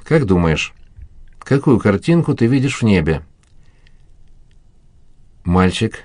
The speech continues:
качает головой. «Это созвездие Урубу-Майор,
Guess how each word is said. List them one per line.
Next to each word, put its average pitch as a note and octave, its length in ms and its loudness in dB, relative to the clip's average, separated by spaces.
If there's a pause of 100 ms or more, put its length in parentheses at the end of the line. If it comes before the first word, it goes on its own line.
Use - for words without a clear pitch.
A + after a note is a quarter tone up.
качает E2+ 480 0
головой. A#2 500 0 (1200)
«Это D#3 280 0
созвездие D3 880 2 (200)
Урубу-Майор, C#3+ 960 2